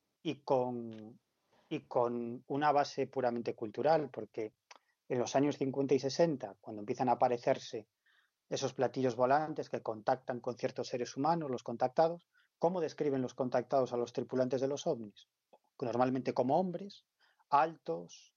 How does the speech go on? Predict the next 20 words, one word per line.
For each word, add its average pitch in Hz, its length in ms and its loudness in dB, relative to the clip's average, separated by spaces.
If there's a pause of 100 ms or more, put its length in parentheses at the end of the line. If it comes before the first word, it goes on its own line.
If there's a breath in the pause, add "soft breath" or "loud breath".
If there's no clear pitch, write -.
rubios, 156 800 -2 (100)
de 123 160 -8
tez 117 160 -2
blanca, 156 460 2
bien 127 200 -2
parecidos, 139 640 -2
aspecto 123 400 0
andrógino, 156 640 2 (460 soft breath)
seres 135 320 2
bondadosos, 131 800 2
elevados 131 480 2
espiritualmente, 131 1120 -2 (480)
más 143 240 2
avanzados 127 540 0
que 127 100 -4
nosotros, 127 440 -2
tanto 120 220 -6
espiritualmente 127 800 0
como 123 240 -4
tecnológicamente. 135 1040 -4